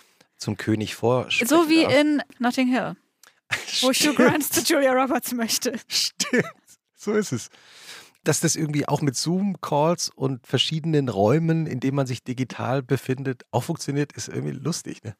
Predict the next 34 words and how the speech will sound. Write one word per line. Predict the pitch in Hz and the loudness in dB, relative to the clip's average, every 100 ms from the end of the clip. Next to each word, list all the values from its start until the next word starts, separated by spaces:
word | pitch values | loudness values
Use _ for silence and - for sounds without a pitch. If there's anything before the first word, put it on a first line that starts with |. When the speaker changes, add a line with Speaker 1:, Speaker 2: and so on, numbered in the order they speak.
| - | -8
Speaker 2:
Ja. | 226 208 - _ _ _ | -4 -4 -6 _ _ _
Speaker 1:
Und | 139 123 113 - _ _ | 2 2 0 -14 _ _
das | - - | -10 -4
Gespräch | 113 - 117 113 | -2 0 0 0
ist | 117 | 0
natürlich | 120 110 101 | 0 0 -2
jetzt | 101 - - | -4 -4 -10
auf | 95 - | -14 -8
Englisch | 101 117 135 - | -6 -2 -2 0
gewesen, | 131 127 131 143 139 - | -2 -2 -4 -8 -12 -10
Speaker 2:
Mhm. | 214 | -2
Speaker 1:
äh, | 104 101 | 0 0
mit | 104 - | -2 -6
einem | 98 92 | -8 -8
Australier. | 85 - - 87 131 147 170 - | -8 -10 -8 -4 -2 0 -2 -4
Speaker 2:
Mhm. | 220 214 220 _ _ | -6 -6 -8 _ _
Speaker 1:
Für | - - | -8 -4
alle, | 127 | -2
die | 120 | 0
jetzt | 123 113 | 0 2
sagen, | 107 113 | 0 -2
„Oh | 104 | -4
Mann, | 90 90 85 | -4 -4 -6
das | 85 | -8
ist, | 85 - - - - - | -10 -12 -12 -18 -20 -14
hättet | 92 107 98 | -12 -8 -6
ihr | 98 | -8
nicht | 95 | -8
mit | - | -6
dem | 92 | -4
Deutsch | - 98 - | -2 -2 -2
reden | 98 | -4
können?“ | 95 95 92 | -2 -4 -4
Nee, | 92 92 131 | -6 -4 -8